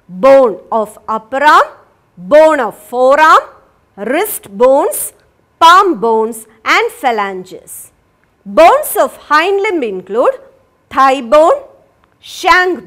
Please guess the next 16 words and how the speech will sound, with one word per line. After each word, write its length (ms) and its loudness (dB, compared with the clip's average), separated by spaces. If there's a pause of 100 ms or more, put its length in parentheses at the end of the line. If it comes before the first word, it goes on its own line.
bone, 280 -2 (760)
ankle 340 -2 (120)
bone, 260 -2 (580)
foot 240 0 (240)
bone 300 2 (400)
and 120 -2 (140)
phalanges. 640 -10 (1500)
Human 360 -4
skeleton 540 -8 (200)
is 220 -10 (140)
mainly 260 -8 (100)
classified 520 -6
into 160 0 (500)
two, 140 -16 (580)
axial 640 -8 (100)
skeleton 520 -6